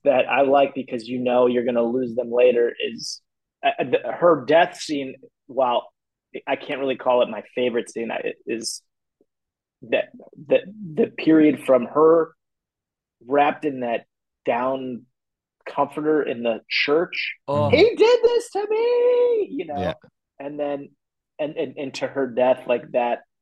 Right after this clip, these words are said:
Speaker 1: sequence is so fucking crazy.
Speaker 3: Yeah.
Speaker 1: Um, and you just know that, like, the devil is at play. <laughs> You know what I
Speaker 3: Yeah.
Speaker 1: mean? The devil is at play here, but also how much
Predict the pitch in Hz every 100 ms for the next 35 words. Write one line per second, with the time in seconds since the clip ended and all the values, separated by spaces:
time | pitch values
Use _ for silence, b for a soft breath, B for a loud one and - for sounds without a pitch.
0 | - - 127 120 120 117 113 - _ _
1 | _ _ _ 123 123 - - 135 139 -
2 | 135 131 - 123 - 131 127 123 120 104
3 | 104 _ _ _ _ _ _ _ - 95
4 | 117 113 113 _ 131 151 160 160 156 131
5 | 156 185 151 123 123 123 127 123 123 120
6 | 120 _ _ _ _ _ _ _ _ _
7 | _ _ _ _ _ _ _ 143 117 160
8 | 170 139 135 127 131 - - 151 175 -
9 | - - 185 220 - 208 196 190 - 185
10 | - 185 180 175 240 175 139 - b b
11 | _ 139 160 160 170 170 143 135 147 156
12 | 156 - 151 139 123 _ _ _ - 175
13 | 170 170 - -